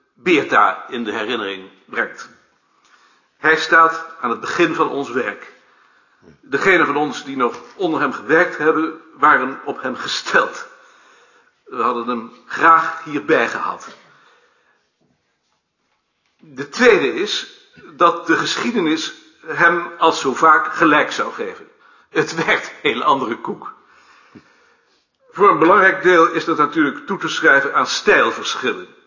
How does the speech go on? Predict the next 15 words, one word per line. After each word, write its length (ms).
Maar 160
het 140
lag 160
ook 140
aan 100
de 160
tijd. 460
Beerta 480
en 140
jij 280
moesten 400
in 180
totaal 460
verschillende 520
situaties 680